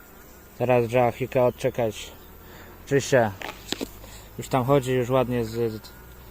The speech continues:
oznakowana. Teraz pszczoła mnie, ale chce w palca uzryć.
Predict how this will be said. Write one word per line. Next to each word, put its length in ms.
oznakowana. 760
Teraz 200
pszczoła 340
mnie, 180
ale 140
chce 160
w 60
palca 380
uzryć. 520